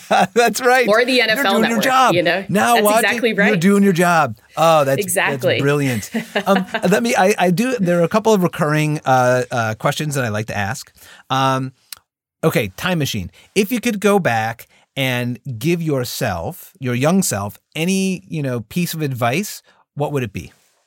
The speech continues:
Speaker 2: Yeah, I think it's, I think it's two pieces of advice. One that I have not taken, <laughs> but that I,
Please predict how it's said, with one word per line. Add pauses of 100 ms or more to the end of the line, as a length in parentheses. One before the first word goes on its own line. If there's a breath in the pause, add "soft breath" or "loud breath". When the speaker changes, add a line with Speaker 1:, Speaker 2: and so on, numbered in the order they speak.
(1300 loud breath)
Speaker 2:
Yeah,
I
think
it's,
I
think
it's
two
pieces
of
advice. (300 loud breath)
One
that
I
have
not
taken, (200)
<laughs>
but
that
I,